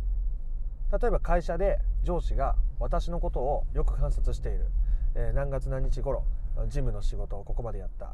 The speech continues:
何月何日頃、この企画書を出したとかですね、把握されているだけだとしたら、そこに愛情を感じますか？そこに信頼を感じますか？もしかしたら監視されているという気持ちすら抱きかねないと思います。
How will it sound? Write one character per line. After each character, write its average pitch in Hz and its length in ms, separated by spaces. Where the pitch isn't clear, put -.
何 127 160
月 120 200
何 113 200
日 113 120
頃、 107 240
こ 110 140
の 117 100
企 - 120
画 117 200
書 113 120
を 98 40
出 107 140
し - 120
た - 160
と - 60
か 113 80
で 101 80
す - 100
ね、 170 140
把 190 180
握 - 80
さ 196 140
れ 180 80
て 180 100
い 170 40
る 156 160
だ 147 100
け 170 80
だ 113 100
と 104 120
し - 60
た - 80
ら、 - 180
そ - 120
こ 220 120
に 220 160
愛 180 240
情 175 240
を - 60
感 - 280
じ 165 80
ま 175 100
す - 80
か？ - 160
そ 143 80
こ 147 100
に 143 160
信 156 220
頼 156 120
を 143 60
感 143 220
じ 135 80
ま 143 100
す - 80
か？ 131 160
も - 80
し - 80
か - 140
し - 80
た 190 80
ら 120 100
監 185 160
視 196 140
さ 180 140
れ 175 60
て 175 120
い 170 40
る 165 120
と 147 60
い 147 80
う 135 40
気 - 120
持 135 80
ち 135 80
す - 100
ら - 160
抱 143 200
き - 100
か - 100
ね 113 80
な 202 120
い - 40
と 202 100
思 147 120
い - 40
ま - 120
す。 - 140